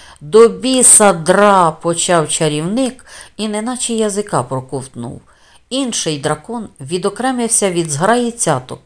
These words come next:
що кружляли високо понад їхніми головами, і тепер планирував прямо на них.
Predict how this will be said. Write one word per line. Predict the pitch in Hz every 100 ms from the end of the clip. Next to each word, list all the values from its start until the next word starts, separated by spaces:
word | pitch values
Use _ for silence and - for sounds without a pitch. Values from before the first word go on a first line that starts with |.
| _ - - -
що | - 214
кружляли | 208 190 175 185 262 247
високо | 196 175 220 214 -
понад | 190 170 165 160
їхніми | 151 170 - 165 160
головами, | 135 120 117 - - 127 - - - - -
і | 196
тепер | 202 190 - 254 -
планирував | - 180 185 185 208 233 254 233
прямо | - 180 175
на | 165 147
них. | 117 110 - -